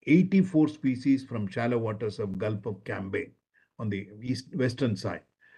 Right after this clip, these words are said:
So this is the description of the diversity of, uh, foraminifers that are available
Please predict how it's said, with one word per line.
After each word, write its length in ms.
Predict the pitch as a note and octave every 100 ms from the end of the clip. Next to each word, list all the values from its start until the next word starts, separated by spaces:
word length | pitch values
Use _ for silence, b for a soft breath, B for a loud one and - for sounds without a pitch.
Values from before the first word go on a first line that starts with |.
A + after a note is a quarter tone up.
| b
So 160 | - D3
this 200 | D3+ D#3
is 120 | F#3+
the 100 | D#3+
description 680 | A#2+ C3 - F3+ F#3 E3+ E3
of 160 | C3+ B2
the 80 | G#2+
diversity 800 | G2 B2 D3+ F3 F3 F3 E3 D3+
of, 200 | C3 A#2+
uh, 120 | G#2
foraminifers 800 | B2+ A#2+ C#3 C3+ B2 - A#2+ A2+ b b b
that 140 | B2 A2+
are 220 | A2 G#2+
available 600 | G#2+ A#2 C3+ B2 A2 A2